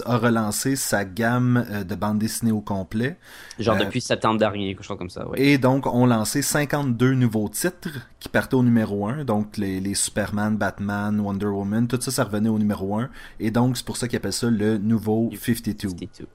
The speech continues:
Speaker 1: Donc
Speaker 2: Et d'ailleurs, j'aimerais ça qu'on fasse un podcast là-dessus, ça serait très intéressant.
Speaker 1: Oui.
Speaker 2: Euh, mais pour en venir à ce que je disais,
Speaker 1: Oui.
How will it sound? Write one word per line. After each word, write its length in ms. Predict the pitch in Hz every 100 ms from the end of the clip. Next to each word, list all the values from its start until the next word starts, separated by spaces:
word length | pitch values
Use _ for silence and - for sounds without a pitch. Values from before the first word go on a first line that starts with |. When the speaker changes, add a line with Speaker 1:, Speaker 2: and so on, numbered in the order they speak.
| -
Speaker 1:
Donc 280 | 85 90 90
Speaker 2:
Et 140 | 113
d'ailleurs, 340 | 107 107 110 139
j'aimerais 260 | 107 95
ça 100 | 92
qu'on 100 | -
fasse 220 | 98 95 95
un 60 |
podcast 400 | 90 87 - 95
là-dessus, 260 | - - -
ça 140 | -
serait 280 | 110 - - - - - -
très 180 | - 92
intéressant. 420 | - - - - 98
Speaker 1:
Oui. 260 | 110 104 - - _ - - - 55
Speaker 2:
Euh, 260 | 107 113 113 90
mais 180 | 120
pour 180 | 135 156
en 80 | 151
venir 400 | 110 113 139 120
à 280 | 101 95 - -
ce 140 | - -
que 80 |
je 60 | 95
disais, 280 | 92 117 - - -
Speaker 1:
Oui. 160 | 117